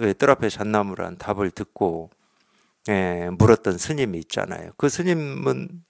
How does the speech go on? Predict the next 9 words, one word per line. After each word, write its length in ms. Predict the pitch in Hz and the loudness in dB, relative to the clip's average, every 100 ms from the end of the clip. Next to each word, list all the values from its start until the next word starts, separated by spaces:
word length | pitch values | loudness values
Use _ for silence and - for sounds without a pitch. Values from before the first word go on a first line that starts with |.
| _ | _
아주 880 | - - - 202 226 226 196 170 139 | -4 0 2 2 4 4 6 6 4
정상적인, 720 | - 143 143 190 196 151 117 - _ - _ _ _ | 2 2 6 4 4 0 -2 -10 _ -20 _ _ _
예, 80 | 131 | 2
질문입니다. 1000 | - 139 156 147 107 90 85 92 - - - | 4 4 4 4 2 -2 -6 -8 -8 -10 -2
"스님, 480 | - 185 110 90 - _ _ _ _ | 4 6 6 2 -8 _ _ _ _
저는 220 | - 180 170 | 2 6 6
사물을 580 | - 226 254 262 247 | 4 4 4 6 4
묻지 360 | 180 139 - 185 | 4 2 4 6
않았습니다. 1120 | 131 110 120 - 143 131 123 107 82 82 90 | 6 4 0 -2 -8 -8 -6 -4 -6 -10 -16